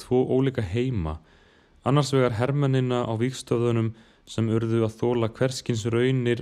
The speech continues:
og harðrétti, hins vegar heimamenn sem lifðu áhyggjulausir eins og ekkert hefði í skorist,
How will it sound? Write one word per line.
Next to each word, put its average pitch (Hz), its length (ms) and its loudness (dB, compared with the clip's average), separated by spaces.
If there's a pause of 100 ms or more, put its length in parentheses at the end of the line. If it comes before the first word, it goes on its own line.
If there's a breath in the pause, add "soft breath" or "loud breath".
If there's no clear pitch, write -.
og 101 160 -4
harðrétti, 120 640 -2 (640 loud breath)
hins 139 180 0
vegar 127 220 2
heimamenn 117 680 2
sem 120 240 -4
lifðu 127 380 2
áhyggjulausir 120 880 0
eins 113 180 -6
og 120 140 2
ekkert 127 340 -6
hefði 120 220 -2
í 113 80 -6
skorist, - 640 -4